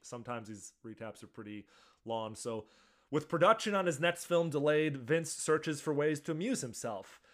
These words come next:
Andrew Klein tells Ari that he's ended his affair with Lizzie Grant,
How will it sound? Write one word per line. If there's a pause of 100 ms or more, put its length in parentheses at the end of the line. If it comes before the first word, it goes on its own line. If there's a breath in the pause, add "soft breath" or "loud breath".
(160 soft breath)
Andrew
Klein
tells
Ari
that
he's
ended
his
affair
with
Lizzie
Grant,